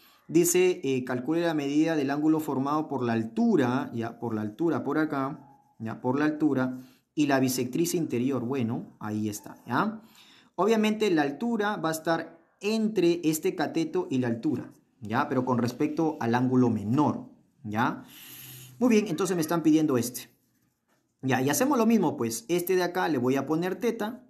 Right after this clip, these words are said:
Muy bien, le voy a poner teta. Y este también va a valer teta. Por lo tanto, este angulito, ¿cuánto vale? Vale teta menos X. Muy bien. Y bueno, nuevamente acá, triángulo rectángulo, donde X más teta, ¿cuánto tiene que valer? X más teta tiene que valer sesenta y seis,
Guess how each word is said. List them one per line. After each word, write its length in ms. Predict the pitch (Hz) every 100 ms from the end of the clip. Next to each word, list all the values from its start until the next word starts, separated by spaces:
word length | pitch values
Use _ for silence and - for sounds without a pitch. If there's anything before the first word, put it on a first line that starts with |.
| _
Muy 140 | 151 131
bien, 200 | 180 131
le 60 |
voy 180 | 117 123
a 80 | 131
poner 300 | 170 196 220
teta. 420 | 233 160 156 - - _ _ _ -
Y 140 | 147
este 160 | 147 180
también 320 | 208 143 135
va 60 |
a 40 | 127
valer 280 | 110 117 160
teta. 340 | 247 - - _ _ _
Por 140 | 147
lo 120 | 180 185
tanto, 180 | 185
este 160 | 180 180
angulito, 400 | 160 165 165 165
¿cuánto 280 | 160 156 156
vale? 280 | 151 170 170
Vale 280 | 127 123 127
teta 260 | 123 113
menos 280 | 113 127 131
X. 440 | 190 - - - -
Muy 140 | - 123
bien. 320 | 220 - - - _ - - - _
Y 240 | 403 370
bueno, 460 | 285 302 175 - -
nuevamente 420 | 214 226 208 202 190
acá, 260 | 185 196
triángulo 440 | 175 139 143 165 185
rectángulo, 720 | 202 240 208 165 170 185 - -
donde 440 | 135 131 127 127
X 200 | 151 160
más 160 | 170 170
teta, 300 | 185 175 127
¿cuánto 260 | 127 127
tiene 240 | 127 151 151
que 100 | 180
valer? 360 | 180 180 175 -
X 260 | 123 127
más 160 | 143 147
teta 240 | 180 151
tiene 220 | 127 123
que 80 | 123
valer 320 | 120 131 -
sesenta 720 | - - - 120 - 127 127
y 80 | 170
seis, 480 | 175 196 208 - -